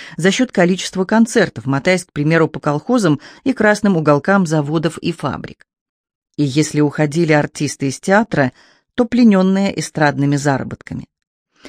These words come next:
Некоторые из театральных актеров, облеченные к популярностью и званиями, подрабатывали на эстраде в виде разовых концертов,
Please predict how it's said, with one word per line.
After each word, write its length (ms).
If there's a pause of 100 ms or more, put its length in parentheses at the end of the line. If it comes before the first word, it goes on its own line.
(220)
Некоторые 480
из 80
театральных 560
актеров, 560 (160)
облеченные 680 (200)
к 80
популярностью 840
и 40
званиями, 720 (260)
подрабатывали 640
на 160
эстраде 440
в 40
виде 240
разовых 440
концертов, 720